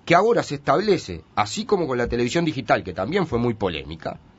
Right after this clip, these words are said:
pero se establece criterio de concurso público, de garantías para todo el mundo, que se tienen que presentar proyectos, que van a ser evaluados cada cinco años, que, que se tiene que respetar determinadas cosas, y eso no estaba, y eso modifica pa-,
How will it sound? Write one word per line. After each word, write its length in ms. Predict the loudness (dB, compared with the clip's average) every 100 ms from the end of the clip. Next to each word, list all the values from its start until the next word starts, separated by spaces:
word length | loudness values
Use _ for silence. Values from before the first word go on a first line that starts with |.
| -20 -20 -20 -2
pero 160 | 0
se 120 | 0 0
establece 420 | 0 0 -2 -4
criterio 480 | -6 -2 -2 0 -2
de 120 | 0
concurso 500 | -2 -2 -2 -2 -4
público, 500 | -4 -4 -4 -4 -2
de 80 | 2
garantías 480 | 2 0 -2 -4
para 260 | -2 -2 0
todo 180 | 0 0
el 60 |
mundo, 360 | 0 -2 -2 -4
que 80 | -4
se 140 | -4
tienen 280 | -2 -2 -2
que 100 | -4
presentar 500 | -6 -6 -2 -2 0
proyectos, 520 | -2 -4 -4 -6 -6
que 140 | 0 2
van 160 | 2
a 60 | 0
ser 200 | 0 0
evaluados 460 | 2 2 2 0
cada 220 | 0 0 0
cinco 420 | -4 -2 2 2
años, 300 | 2 -4 -10 -14 -20 -20 -20 -20 -4
que, 580 | 0 2 2 2 0 -2 -2
que 100 | 0
se 160 | 0
tiene 300 | 0 0 0
que 100 | 0
respetar 600 | 0 0 0 2 2 2 -2
determinadas 640 | -2 0 2 2 2 0
cosas, 340 | -4 -6 -2
y 120 | 0 0
eso 200 | 0 0
no 160 | 0
estaba, 580 | -2 0 0 2 -2 -4 -12 -20 _ _ -2
y 120 | 0
eso 200 | 2 2
modifica 840 | 2 2 0 -4 -2 -2 -2 -4 -6 -18 2
pa-, 220 | 2 2